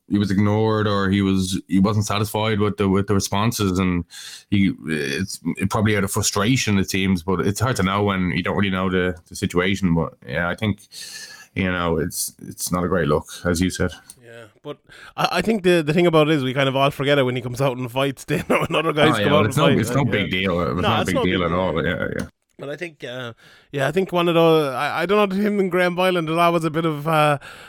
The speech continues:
Speaker 2: a bit of niggle between them. I, even the time I interviewed Graham Boylan, b-, b-, as Paul Hughes had, uh,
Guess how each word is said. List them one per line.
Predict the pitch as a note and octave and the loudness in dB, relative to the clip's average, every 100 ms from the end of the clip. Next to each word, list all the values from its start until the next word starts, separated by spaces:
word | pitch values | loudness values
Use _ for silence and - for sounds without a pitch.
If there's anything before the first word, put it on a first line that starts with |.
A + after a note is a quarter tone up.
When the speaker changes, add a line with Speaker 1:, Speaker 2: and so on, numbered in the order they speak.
| - | -6
Speaker 2:
a | C3 | -2
bit | C#3+ E3+ | 2 2
of | D3+ D3+ | 0 2
niggle | F#3+ F3 D#3+ | 4 4 4
between | D#3+ E3 F3 | 2 2 2
them. | D#3 | 4
I, | D3 | 4
even | D#3+ D#3+ | 2 2
the | D#3 | 0
time | D#3+ D3 | 0 0
I | D3+ | 0
interviewed | D#3+ D3+ D3 C#3+ | -2 -2 -2 -2
Graham | C#3+ C#3+ | 0 0
Boylan, | C#3+ D3+ D3 C#3 C3+ | 2 2 2 -4 -6
b-, | B2+ | -12
b-, | A#2+ C3+ | -12 -10
as | - D3+ C3+ | -2 0 0
Paul | D#3 C#3+ | 0 2
Hughes | C#3+ D3 C3+ | 2 0 -2
had, | C3+ | -2
uh, | C#3 C3+ | -2 -2